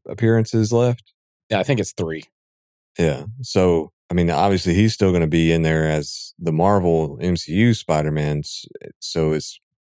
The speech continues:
Speaker 1: kinda made me wonder, okay, is, is Sony gonna try to do its own thing over there and still in the same crappy route?
Speaker 2: <laughs>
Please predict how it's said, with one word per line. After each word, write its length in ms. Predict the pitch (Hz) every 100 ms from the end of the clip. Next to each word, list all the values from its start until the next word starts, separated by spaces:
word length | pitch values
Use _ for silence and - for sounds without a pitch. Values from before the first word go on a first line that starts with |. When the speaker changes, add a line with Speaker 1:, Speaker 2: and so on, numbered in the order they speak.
| -
Speaker 1:
kinda 200 | 90 82
made 140 | 85
me 80 | 78
wonder, 460 | 80 92 87 82 78
okay, 340 | 76 78 76
is, 340 | 76 76 - - _
is 160 | 78 71
Sony 400 | 82 82 80 78
gonna 280 | 85 82 76 _
try 140 | - 82
to 60 |
do 220 | 78 82 82
its 140 | 80
own 460 | 87 90 82 82 78 - _
thing 240 | 98 113 98
over 220 | 87 80
there 420 | 80 85 85 82
and 340 | 78 76 73 73 _ _
still 400 | - - - 80
in 80 | 82
the 80 | 78
same 680 | - 87 87 87 85 82 82 _ _
crappy 480 | - 82 85 90 82
route? 540 | 76 87 76 - - _ _ _
Speaker 2:
<laughs> 100 | 139